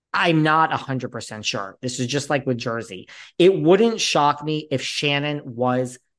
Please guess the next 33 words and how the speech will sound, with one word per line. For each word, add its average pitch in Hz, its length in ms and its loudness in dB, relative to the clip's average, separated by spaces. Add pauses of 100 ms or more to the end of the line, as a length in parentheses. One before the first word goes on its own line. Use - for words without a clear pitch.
put 143 300 -2
on 131 180 0
pause 123 420 -4
because 127 420 -6
of 175 120 -6
this. 202 240 -4
And 135 140 -4
because 185 480 -2
of 170 120 0
that, 113 400 -2 (800)
I 165 280 2
don't 165 200 4
think 151 200 -4
they're 143 120 0
just 131 280 -4
gonna 123 160 -4
put 123 160 -8
her 123 160 -4
on 127 160 -4
pause. 135 320 -2
I 120 100 -6
think 123 260 -8
they'll 123 140 -8
take 127 300 -4
it 123 200 -4
as 110 320 -6 (120)
a 117 380 -4 (500)
excuse 139 720 2
to 127 100 -4
get 131 180 -2
rid 123 160 0
of 113 160 -6
Gina 113 360 -6